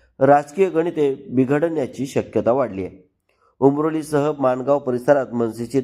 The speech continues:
भक्कम ताकद आहे. मनसे स्थापनेपासून उमरोली ग्रामपंचायतीत सदस्य नु-, निवडून आणण्याची परंपरा पाटील यांनी कायम ठेवली आहे.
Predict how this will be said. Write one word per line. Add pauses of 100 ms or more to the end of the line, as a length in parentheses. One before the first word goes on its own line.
भक्कम
ताकद
आहे. (920)
मनसे
स्थापनेपासून
उमरोली
ग्रामपंचायतीत (440)
सदस्य
नु-,
निवडून
आणण्याची
परंपरा
पाटील
यांनी
कायम
ठेवली
आहे.